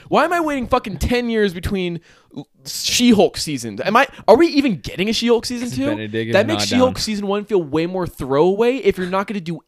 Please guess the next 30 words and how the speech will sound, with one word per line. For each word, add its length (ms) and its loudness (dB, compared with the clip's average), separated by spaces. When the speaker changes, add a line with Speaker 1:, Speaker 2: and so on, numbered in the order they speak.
Speaker 1:
anything 360 -2
with 120 -8
what 120 -4
you 80 -8
set 240 -6
up. 220 -8
Speaker 2:
Benedict 520 4
is, 240 2
uh, 540 -2
trying 200 -4
to 60 -2
chill 280 -2
out. 180 -4
He's 200 -8
not 200 -10
trying 160 -12
to 60 -8
Speaker 1:
Dude, 220 6
and 200 -2
the 60 0
crazy 400 -2
thing 140 -4
is, 100 -4
though, 100 0
I 120 -2
think 200 -8
he 140 -10
would 80 -6
be 120 -8
down. 600 -10